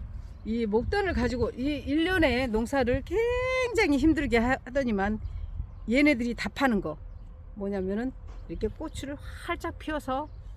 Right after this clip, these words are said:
보여주는 것이 이 아들이 저한테 답을 해주는 겁니다. 어, 보답을 하는 거죠. 여기에 한번 쭉 그 광경을 보시면, 지금 만 주 넘게 심겨져 있는데요. 이 밭이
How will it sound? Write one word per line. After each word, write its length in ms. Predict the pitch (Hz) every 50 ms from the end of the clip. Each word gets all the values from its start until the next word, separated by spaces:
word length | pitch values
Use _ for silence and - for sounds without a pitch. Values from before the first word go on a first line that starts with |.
| - - -
보여주는 540 | - - 220 226 240 240 208 220 196 190 180
것이 380 | 165 175 160 - 233 240 254 247 - - - - - - - - -
이 100 | - 175
아들이 440 | 185 185 185 180 170 180 214 240 247 - - - - - - -
저한테 500 | - - 190 180 180 175 160 - 240 247 240 -
답을 320 | - 185 170 180 180 170
해주는 300 | 214 220 226 190 170 160
겁니다. 360 | 156 156 151 151 147 143 160 - - - - - - - - - - - - - - - - -
어, 460 | 190 185 185 185 180 180 180 175 165 - - -
보답을 380 | - 320 277 392 370 294 240
하는 180 | 226 233 233 208
거죠. 320 | 185 170 151 156 156 151 - - - - - - - - - - - - -
여기에 280 | 196 208 226 220 262 247
한번 340 | 254 262 262 240 240 233 220
쭉 500 | - - 349 381 392 392 392 392 403 330 - - - - -
그 320 | 220 202 190 185 180 170 -
광경을 340 | - 214 226 233 254 240 214 202
보시면, 540 | - 208 - - 220 202 208 240 226 180 151 - - - - - - - - - - -
지금 360 | - - 208 208 208 202 175
만 280 | 175 190 220 240 247 214
주 480 | 233 233 233 220 214 208 202 190 180 170
넘게 640 | 180 208 233 262 - - 247 214 202 202 226 247 254 - - - - - - - -
심겨져 420 | - - 302 285 311 285 247 220
있는데요. 580 | 185 185 196 196 196 180 180 175 175 175 196 208
이 140 | 196 180 170
밭이 560 | - 180 185 - - - 190 202 240 262